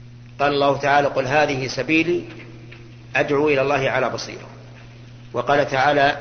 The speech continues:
ولله على الناس حج البيت من استطاع إليه سبيلا. وسب-، والسبيل أضيف إلى الله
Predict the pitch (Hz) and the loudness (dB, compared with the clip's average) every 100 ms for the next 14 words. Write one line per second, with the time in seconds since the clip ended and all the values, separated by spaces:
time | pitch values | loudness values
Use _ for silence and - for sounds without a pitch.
0 | - 135 135 143 135 131 143 135 - 123 | -6 -4 0 2 2 0 0 -2 -4 -8
1 | 139 123 156 165 - - - - - - | -6 0 2 0 -6 -16 -18 -20 -20 -6
2 | 131 143 - 127 147 127 127 127 147 127 | -4 -2 -4 0 2 2 0 -2 -2 -2
3 | 123 127 143 110 95 - - - - - | -4 -4 -4 -4 -8 -16 -18 -18 -18 -20
4 | - - - - - - - - 139 160 | -20 -20 -20 -20 -20 -20 -16 -2 0 0
5 | 151 - 156 - 151 156 175 156 143 143 | -4 -2 -2 0 0 4 6 4 2 2
6 | 165 147 143 135 131 147 147 | 2 2 2 2 4 2 2